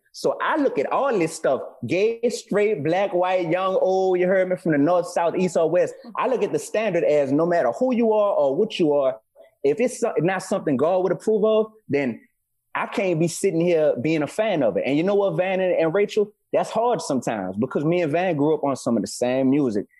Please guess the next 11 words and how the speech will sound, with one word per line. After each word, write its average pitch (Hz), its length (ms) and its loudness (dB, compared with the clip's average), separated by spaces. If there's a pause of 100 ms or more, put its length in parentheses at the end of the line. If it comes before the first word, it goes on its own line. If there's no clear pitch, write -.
(140)
I 127 100 -2
know 160 380 0 (360)
Cash 190 260 0
Money 180 220 0
Records 165 320 -2
catalog, 147 720 0
you 151 60 0
know, 151 200 2
pre-two 202 800 -2
thousand 160 400 -2
five, 139 520 -2